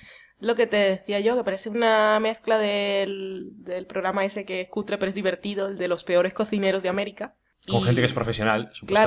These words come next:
Speaker 2: supuestamente.
Speaker 1: es, es que en, ya la premisa es que no me la creo. O sea, Gordon Ramsay no puede hacer un casting con gente tan inútil para gente que el premio que va a obtener es ser el jefe de cocina de un nuevo restaurante suyo. O sea,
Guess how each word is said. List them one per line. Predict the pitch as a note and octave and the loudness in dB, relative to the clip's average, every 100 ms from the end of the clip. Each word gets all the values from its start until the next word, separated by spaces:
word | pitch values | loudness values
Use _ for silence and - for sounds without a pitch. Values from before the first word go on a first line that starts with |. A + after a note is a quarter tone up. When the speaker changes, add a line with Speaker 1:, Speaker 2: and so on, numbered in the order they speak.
| G#3 G3+ | 4 4
Speaker 2:
supuestamente. | |
Speaker 1:
es, | A3+ G#3+ - | 2 0 -4
es | G3 | -8
que | - C#4 | 0 2
en, | C#4+ C4 A#3 - _ _ _ | 2 0 -4 -8 _ _ _
ya | F#3+ A#3+ C#4+ D#4 D#4 D4 C#4 C4 | 6 10 10 10 10 8 8 6
la | A3+ G#3+ | 6 6
premisa | G#3+ G#3 B3+ C#4+ D#4+ D4 | 6 4 2 4 6 6
es | A#3 | 4
que | C4+ | 0
no | C4 B3+ | 0 2
me | C4 | 2
la | A#3+ | 0
creo. | G#3+ G#3 D#3+ | 0 0 0
O | |
sea, | - F3 E3+ D#3 | -2 -2 -2 -4
Gordon | - G#3+ B3 B3 | -2 2 2 2
Ramsay | G#3+ A3+ A#3 | 2 2 2
no | A#3+ | 0
puede | G#3 | 4
hacer | G#3+ G#3+ | 4 2
un | G3+ | -2
casting | G#3 G3 - D#3+ | 0 -2 -2 -8
con | E3+ F3 | -8 -6
gente | G3 G#3+ A3+ | -4 0 2
tan | A3+ A3 | 2 2
inútil | A3 A#3 C4 C#4+ - _ _ _ | 2 0 0 -4 -8 _ _ _
para | G#3+ G3+ F#3+ F#3 F#3 F3+ E3+ - - - _ | 0 4 6 6 4 2 -2 -8 -20 -20 _
gente | - A3 A3+ A3+ | 0 2 2 2
que | G#3+ G#3 G#3 G3+ | 2 4 4 2
el | G3 | 0
premio | G3+ G3+ A3 | -2 0 2
que | A3+ | 4
va | A3 | 6
a | |
obtener | G#3 G#3+ G#3 G#3+ | 6 4 2 2
es | A3 G#3 G3 F#3 F3+ - | 4 4 4 4 0 -2
ser | F#3 F#3 | 0 2
el | F#3 F3 | 2 2
jefe | G3+ F#3 | -2 0
de | F#3+ | 0
cocina | F3+ F3+ F#3 G3+ | 0 -4 -2 0
de | G#3 | 0
un | |
nuevo | F3 F3 | 4 4
restaurante | G3+ G3 D#3+ D#3 D#3+ | 4 0 -2 -2 -4
suyo. | F3+ E3+ E3 D3 | -8 -8 -8 -12
O | |
sea, | - | -16